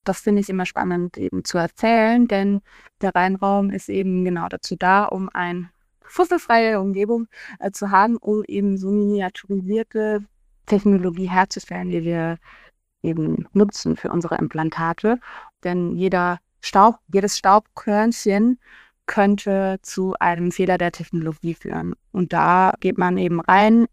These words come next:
und da geht man nicht einfach so rein, da muss man nämlich durch eine Schleuse und in dieser Schleuse packt man sich ein. <laughs> Warum? Äh,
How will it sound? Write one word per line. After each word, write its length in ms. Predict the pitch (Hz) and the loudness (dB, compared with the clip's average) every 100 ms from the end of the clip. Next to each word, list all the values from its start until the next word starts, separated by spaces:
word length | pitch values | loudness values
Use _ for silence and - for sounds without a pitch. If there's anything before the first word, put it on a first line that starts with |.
| _ - | _ -8
und 460 | 185 180 180 - | -4 -4 -6 -6
da 60 | - | -6
geht 180 | 185 - | -6 -4
man 120 | 180 | -4
nicht 180 | 175 - | -4 -6
einfach 280 | 165 160 | -4 -6
so 200 | - 226 | 0 0
rein, 360 | 254 247 262 262 _ - | 4 4 4 0 _ -6
da 100 | 190 | -4
muss 200 | 185 180 | -4 -6
man 120 | 175 | -6
nämlich 260 | 175 170 | -4 -6
durch 240 | - 170 - | -6 -8 -6
eine 180 | 160 156 | -6 -6
Schleuse 640 | - 180 214 214 240 269 _ _ _ _ - | -4 0 0 0 0 -2 _ _ _ _ -4
und 160 | 185 | -2
in 100 | 180 | -2
dieser 260 | 180 170 170 | -2 -2 -4
Schleuse 720 | - 170 185 202 202 214 220 - _ _ _ _ - | -2 0 2 2 2 0 -2 -8 _ _ _ _ -4
packt 260 | 190 - | -4 0
man 160 | 180 175 | 0 0
sich 240 | 165 - | -4 -2
ein. 360 | 165 156 151 147 _ _ _ _ _ - | -2 -2 -6 -10 _ _ _ _ _ -2
<laughs> 720 | 208 214 - - - - - | -2 -2 -6 -20 -20 -20 -6
Warum? 460 | 175 165 220 285 349 320 208 - - - _ _ - | -2 4 6 8 6 2 -4 -12 -20 -20 _ _ 0
Äh, 220 | 185 | 2